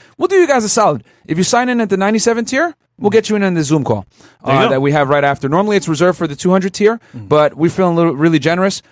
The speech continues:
Speaker 1: So, uh, you know what?
Speaker 2: It's Halloween.
Speaker 1: Fifty or ninety-seven, uh, j-, join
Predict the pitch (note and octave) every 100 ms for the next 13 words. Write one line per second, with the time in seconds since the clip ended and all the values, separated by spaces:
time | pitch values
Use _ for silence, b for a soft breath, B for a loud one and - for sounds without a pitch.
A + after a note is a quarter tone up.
0 | b - E3+ D3+ C#3+ D3 D3 C#3+ C#3+ D#4+
1 | G#4 G#4 - - F#3+ G#3 B3+ G3+ A#2+ _
2 | - D#4 F#4 D#4+ C#4 C4 B3 A#3+ A#3 G#3+
3 | F3+ F#3 F3 E3 E3